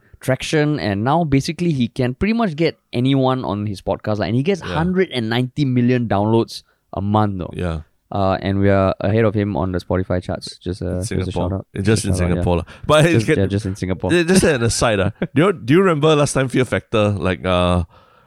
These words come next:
Speaker 2: well, I think I rem-, because part of the Fear Factor thing was that they would also bring out really gross things for people
Speaker 1: Yeah.
Speaker 2: to eat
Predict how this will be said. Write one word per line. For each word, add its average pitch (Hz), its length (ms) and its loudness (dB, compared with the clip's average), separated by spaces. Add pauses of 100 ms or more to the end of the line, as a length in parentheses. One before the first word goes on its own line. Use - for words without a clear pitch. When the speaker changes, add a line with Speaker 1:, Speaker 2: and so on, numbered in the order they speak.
Speaker 2:
well, 127 120 2
I 135 40 4
think 165 160 -2
I 131 80 2
rem-, 147 160 0
because 196 240 0
part 170 160 4
of 123 60 0
the 104 140 2
Fear - 180 0
Factor 113 280 -2
thing 120 180 -2
was 101 140 -2
that 95 160 -2
they 101 80 2
would 104 180 2
also 147 380 2 (320)
bring 117 260 0
out 101 140 0
really 107 300 2
gross 101 420 0
things 95 400 -8 (220)
for - 260 -4
people 110 240 0
Speaker 1:
Yeah. 98 120 4
Speaker 2:
to 95 140 -4
eat 110 200 -6